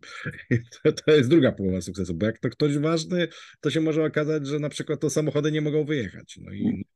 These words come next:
Speaker 1: i jak? E, natomiast, mm, polecam, bo to mówię, to już we Francji to już nawet, mm, komiksy zaczęto robić
Speaker 2: Ja.
Speaker 1: w tej chwili, że to, mm,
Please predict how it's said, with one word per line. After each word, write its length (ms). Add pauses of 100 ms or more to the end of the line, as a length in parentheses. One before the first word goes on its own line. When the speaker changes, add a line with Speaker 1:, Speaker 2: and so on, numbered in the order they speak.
(320)
Speaker 1:
i 80
jak? 220 (800)
E, 240
natomiast, 680
mm, 340
polecam, 360
bo 80
to 80 (140)
mówię, 320
to 100
już 160
we 320
Francji 340
to 80
już 160
nawet, 240 (240)
mm, 260
komiksy 480
zaczęto 400
robić 240
Speaker 2:
Ja. 80
Speaker 1:
w 20
tej 100 (180)
chwili, 320
że 140
to, 140
mm, 640